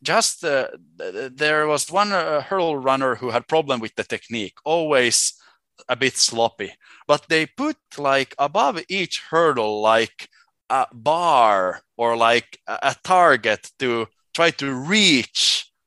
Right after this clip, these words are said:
with your hand even. And it was just high enough that you didn't really reach it. But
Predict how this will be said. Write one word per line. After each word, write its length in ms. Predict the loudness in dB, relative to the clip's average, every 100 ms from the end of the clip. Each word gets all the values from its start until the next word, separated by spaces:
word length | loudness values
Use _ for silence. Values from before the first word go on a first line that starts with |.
| -8
with 220 | -8 -2
your 160 | 0 0
hand 440 | 0 0 0 -4
even. 500 | -6 -6 -4 -4 -2
And 160 | -2 -2
it 80 |
was 180 | -2 -6
just 360 | -2 -2 -2 0
high 260 | 2 4
enough 260 | 2 2 0
that 180 | -4 -6
you 80 | -6
didn't 360 | -2 -2 -2 -4
really 220 | -6 -4
reach 420 | -4 -4 -2 -2
it. 280 | -4 -4 -14 _ _ _ _
But 340 | 2 2 0